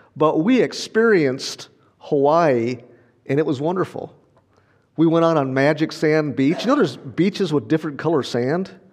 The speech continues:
There's an emerald green beach and a black sand beach.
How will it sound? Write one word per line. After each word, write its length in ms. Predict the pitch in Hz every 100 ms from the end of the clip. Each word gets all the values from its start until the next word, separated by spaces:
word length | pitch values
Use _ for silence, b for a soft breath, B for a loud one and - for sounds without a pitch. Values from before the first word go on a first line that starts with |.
| b b b b b
There's 240 | 160 147
an 140 | 139 -
emerald 460 | 160 170 165 151
green 580 | 127 135 151 165 175 165
beach 580 | 139 175 190 185 - - -
and 120 | 131
a 40 |
black 460 | 117 123 127 156 -
sand 540 | - 156 160 156 156
beach. 560 | 120 147 185 - -